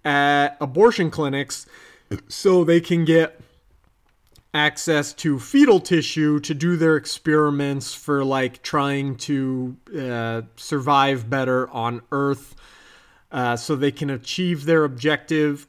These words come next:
of setting up an alien colony on Earth. And apparently they've been trying to do this since the nineteen forties. Um, but also,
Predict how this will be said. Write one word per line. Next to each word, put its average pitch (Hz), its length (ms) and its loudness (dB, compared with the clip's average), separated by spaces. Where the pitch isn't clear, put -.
of 135 240 0
setting 151 340 -2
up 147 140 -4
an 139 220 -6
alien 156 460 0
colony 139 540 -2
on 131 360 -8
Earth. 131 480 -4
And 131 440 -2
apparently 156 560 -2
they've 135 260 0
been 139 140 -2
trying 147 360 -2
to 143 60 -2
do 143 240 0
this 135 260 -2
since 135 320 -8
the - 60 -8
nineteen 135 480 -6
forties. 220 840 2
Um, 147 800 0
but 165 480 0
also, 151 1040 2